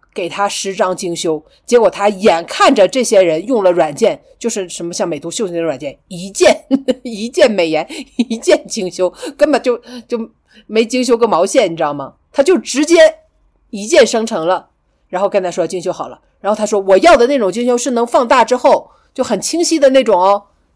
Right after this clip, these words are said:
你这个放大都是糊了，你这，这不是糊的吗？因为那种，你知道，那种，那种美颜的这种精修，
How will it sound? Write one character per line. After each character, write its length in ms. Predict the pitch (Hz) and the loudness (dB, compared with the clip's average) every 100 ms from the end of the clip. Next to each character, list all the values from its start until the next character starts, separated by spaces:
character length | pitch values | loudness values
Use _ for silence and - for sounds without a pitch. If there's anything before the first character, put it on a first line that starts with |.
| _ - | _ 0
你 180 | 262 | 2
这 100 | 254 | 2
个 80 | 339 | 0
放 180 | - 330 | 2 2
大 140 | 330 | 4
都 100 | 254 311 | 4 2
是 60 | |
糊 300 | 330 - 190 | 0 -2 2
了， 280 | 294 277 _ _ _ - | 4 2 _ _ _ -10
你 80 | 247 | -6
这， 140 | 339 | -4
这 100 | 320 | -6
不 140 | 359 | -8
是 80 | 330 | -8
糊 260 | - 220 285 | -6 -2 2
的 100 | 330 | 4
吗？ 220 | 277 254 _ _ | 2 -4 _ _
因 100 | - | -4
为 80 | 302 | 0
那 120 | 349 | 2
种， 200 | 254 202 196 | 2 0 -2
你 80 | |
知 80 | 202 | 2
道， 260 | 240 294 _ | 2 2 _
那 120 | - 269 | -4 0
种， 220 | 247 - | 0 -2
那 100 | 247 | -4
种 160 | 226 220 | -2 0
美 160 | 196 | 0
颜 180 | 170 160 | 0 0
的 100 | 240 | 0
这 120 | 240 | 0
种 140 | 190 170 | -4 -6
精 160 | 214 | -6
修， 220 | 202 190 | -4 -4